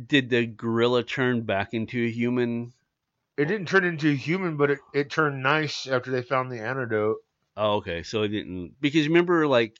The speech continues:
Speaker 1: you're, you were the character. It was a, a gorilla, dragon, I think, and it's been so many years. And then you would die, and when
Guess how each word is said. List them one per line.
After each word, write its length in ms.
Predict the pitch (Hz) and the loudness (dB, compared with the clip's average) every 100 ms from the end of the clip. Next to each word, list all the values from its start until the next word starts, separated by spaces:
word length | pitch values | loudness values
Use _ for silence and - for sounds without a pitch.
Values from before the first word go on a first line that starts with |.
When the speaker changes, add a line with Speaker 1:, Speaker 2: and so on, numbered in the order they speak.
| _ | _
Speaker 1:
you're, 360 | 131 143 156 147 131 | -2 2 4 2 -4
you 200 | 139 160 | -6 -2
were 240 | 156 147 | 2 2
the 160 | 135 110 | 0 -4
character. 840 | - 143 127 120 - 87 80 85 - _ | -4 0 2 0 -4 -4 -4 -6 -12 _
It 60 | 104 | -6
was 180 | 98 98 | -4 -6
a, 60 | 90 - | -8 -12
a 80 | 98 | -12
gorilla, 840 | 98 101 120 127 120 117 113 107 98 | -6 -2 2 4 8 8 6 4 0
dragon, 480 | 95 92 101 98 98 | -2 -4 -4 -4 -6
I 100 | 95 | -6
think, 380 | - 90 90 - | -8 -8 -8 -10
and 200 | 78 78 - _ _ _ _ _ - | -14 -14 -18 _ _ _ _ _ -10
it's 160 | 110 | -8
been 140 | - 98 | -8 -8
so 120 | 101 | -4
many 160 | 92 | -4
years. 340 | 85 85 87 98 | -2 -2 -4 -4
And 120 | 117 | 0
then 200 | 120 110 | 0 0
you 180 | 117 131 | 2 2
would 140 | 113 117 | 4 4
die, 600 | 127 135 98 95 104 - | 6 6 4 2 0 -2
and 240 | 107 107 107 | -4 -2 0
when 400 | 107 101 95 | 0 -2 -6